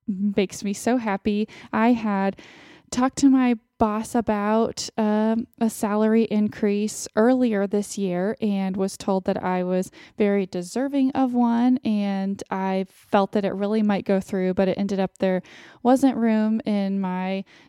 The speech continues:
department's budget, and so that was just, yeah, it was a letdown, I will admit, to be told that you're deserving of a raise, but that you,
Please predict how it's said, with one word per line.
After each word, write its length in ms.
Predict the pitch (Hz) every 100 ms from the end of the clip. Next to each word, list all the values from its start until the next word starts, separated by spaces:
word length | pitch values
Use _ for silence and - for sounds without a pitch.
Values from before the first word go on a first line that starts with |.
| -
department's 500 | 202 208 196 202 -
budget, 500 | 196 202 190 202 -
and 260 | 196 190
so 160 | 196 208
that 160 | 233 240
was 240 | 226 -
just, 340 | - 196 -
yeah, 200 | 427 440 427
it 160 | - 339
was 160 | 359 320
a 80 | -
letdown, 680 | 240 226 196 202 185 185 180
I 140 | - 196
will 200 | 190 190
admit, 380 | 196 190 180 -
to 100 | 202
be 100 | 202
told 220 | 220 185
that 100 | 185
you're 120 | 190
deserving 480 | 180 214 311 311 277
of 80 | 262
a 80 | 233
raise, 280 | 220 220 -
but 160 | 196
that 160 | 190 135
you, 320 | 196 180 185